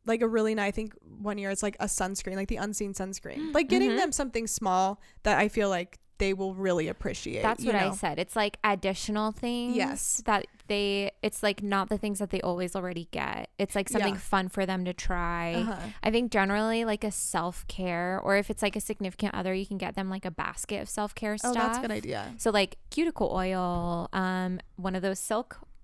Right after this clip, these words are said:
Speaker 2: hair masks.
Speaker 1: Oh, a silk bonnet.
Speaker 2: A
Speaker 1: That's a
Speaker 2: silk
Speaker 1: good
Speaker 2: bonnet,
Speaker 1: idea.
Speaker 2: yeah. And they can be, like, five bucks. I got mine for five bucks.
Speaker 1: Yeah.
Speaker 2: Um,
Speaker 1: I have kinda moved away in the last couple
Speaker 2: Oils.
Speaker 1: years of not getting gifts for friends during the holidays.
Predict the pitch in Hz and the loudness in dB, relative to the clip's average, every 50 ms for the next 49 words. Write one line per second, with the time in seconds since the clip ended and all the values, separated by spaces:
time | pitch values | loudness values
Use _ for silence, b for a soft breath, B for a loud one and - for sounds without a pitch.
0 | - - 208 175 185 175 170 170 160 151 160 160 - 226 226 233 240 240 240 240 | -16 -10 -4 -2 0 0 0 0 0 0 0 0 0 0 0 0 0 0 0 0
1 | 240 233 233 226 220 214 214 - - - 220 220 - - - 196 190 190 202 214 | 0 0 0 -2 -2 -4 -4 -4 -4 -4 -4 -6 -8 -8 -8 -8 -6 -6 -4 -6
2 | 208 208 208 202 196 185 - 208 196 214 214 208 190 180 180 180 175 170 165 - | -4 -2 0 2 2 2 2 2 2 2 2 0 0 0 0 0 -2 -2 -2 -4
3 | - - - 196 185 175 165 156 156 180 196 233 - - 214 214 214 214 208 196 | -4 -4 -2 0 0 0 0 0 -2 -4 -6 -8 -4 0 0 2 2 0 -2 -4
4 | - - 226 226 - 254 254 285 311 320 311 - - - 202 190 190 180 - - | -4 -2 -2 -2 0 0 0 0 0 0 -2 -4 -4 0 0 2 2 0 0 -2
5 | 165 - - - 214 208 233 233 214 202 202 196 202 185 - 202 196 190 - - | -2 -2 -4 -6 -6 -6 -4 -4 -4 -6 -6 -6 -8 -8 -8 -8 -8 -8 -6 -6
6 | - - - - - 226 220 208 196 196 - 208 208 B B B - 208 214 208 | -8 -8 -8 -8 -4 0 4 4 4 4 2 0 -6 B B B -2 0 2 2
7 | 208 208 202 196 196 190 185 180 180 180 180 190 - - - - - - - 247 | 2 2 2 2 0 0 -2 -4 -6 -6 -8 -8 -10 -12 -14 -14 -4 2 4 4
8 | 247 240 - 277 262 277 277 - - 330 320 311 269 240 240 208 226 220 208 196 | 4 6 6 6 6 6 6 2 0 -2 -2 -2 -2 -2 -2 -2 -2 0 0 2
9 | 196 196 196 190 185 180 180 180 196 233 214 220 220 226 226 220 214 214 214 214 | 2 4 4 4 4 4 2 2 0 0 2 2 2 2 2 2 2 2 2 2
10 | 214 208 208 208 202 - 208 202 185 185 185 - 185 - - - - - - _ | 0 0 0 -2 -2 -4 -4 -4 -2 0 0 0 -2 -2 -4 -8 -14 -20 -18 _
11 | - 202 - 185 180 185 190 196 202 196 - - - - 220 208 - 202 202 202 | -8 -4 -2 -2 0 0 -2 -2 -4 -4 -6 -6 -6 -4 -4 -4 -2 -2 -2 -2
12 | 202 208 214 214 214 214 214 214 214 208 214 208 208 208 208 208 214 220 220 - | -2 -2 -2 -2 -2 -2 -2 -2 -2 -2 -4 -4 -4 -2 -2 -4 -4 -2 -2 -2
13 | - - | -2 -2